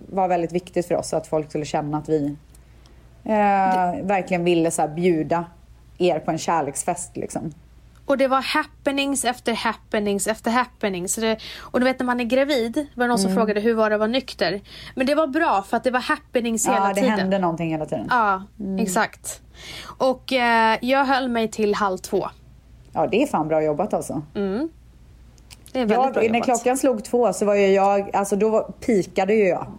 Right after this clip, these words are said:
Speaker 1: Nej, men jag var ju redo på så här, nu kör vi efterfest.
Speaker 2: Ja.
Speaker 1: Ja, nej, men det var inte Manny. Han var ju så klar. Alltså, han var ju bara så här, nu åker vi. Du kan inte stoppa mig.
Speaker 2: Och, eh, vad fick du i morgongåva?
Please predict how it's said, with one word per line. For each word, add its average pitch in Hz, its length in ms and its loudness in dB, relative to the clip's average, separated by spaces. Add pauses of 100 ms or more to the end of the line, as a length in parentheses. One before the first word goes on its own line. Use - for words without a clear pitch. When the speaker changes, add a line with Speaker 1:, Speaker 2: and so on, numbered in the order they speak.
Speaker 1:
Nej, 254 140 2
men 262 100 2
jag 277 160 4
var 294 80 4
ju 285 80 2
redo 240 260 2
på 208 280 2
så 202 100 0
här, 175 200 2
nu 220 180 2
kör 220 180 2
vi 202 60 2
efterfest. - 760 -4 (680)
Speaker 2:
Ja. 226 280 2 (340)
Speaker 1:
Ja, 220 380 0
nej, 220 120 0
men 190 140 0
det 196 140 2
var 170 100 2
inte 160 360 -4
Manny. 156 360 -8
Han 214 280 2
var 180 100 2
ju 165 100 0
så 175 140 -2
klar. 196 680 0 (140)
Alltså, 196 220 0
han 202 180 2
var 202 80 2
ju 190 60 2
bara 180 140 2
så 190 100 -2
här, 160 240 -2
nu 240 120 2
åker 247 220 0
vi. 240 180 0 (600)
Du 196 80 -4
kan 196 160 -2
inte 185 120 -8
stoppa 185 240 -2
mig. 160 220 -2 (1200)
Speaker 2:
Och, 302 280 0
eh, 294 140 2
vad 277 260 2
fick - 220 -4
du 262 80 0
i 240 60 2
morgongåva? 202 640 0